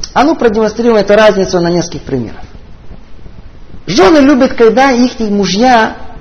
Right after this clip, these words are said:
покупают им цветы. Ну, законное желание. А ну, давайте посмотрим это с мужской стороны. Цветы —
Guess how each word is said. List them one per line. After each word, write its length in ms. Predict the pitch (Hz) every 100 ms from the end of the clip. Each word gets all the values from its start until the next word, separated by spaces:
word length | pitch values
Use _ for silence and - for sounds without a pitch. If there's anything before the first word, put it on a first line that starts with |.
| - -
покупают 580 | 175 208 208 214 190 185
им 140 | 165
цветы. 480 | - 156 - 113 107 -
Ну, 180 | 254 339 190
законное 440 | 202 226 220 214
желание. 440 | 196 202 196 180 165 - - - - - - - -
А 80 |
ну, 100 | 349
давайте 280 | 381 302 240
посмотрим 580 | 226 220 240 254 226 214
это 320 | 247 254 208
с 320 | 196 - - 185
мужской 440 | 196 - - 226
стороны. 720 | - 202 196 208 226 196 117 - - - - - - - - - -
Цветы — 500 | 190 202 - 320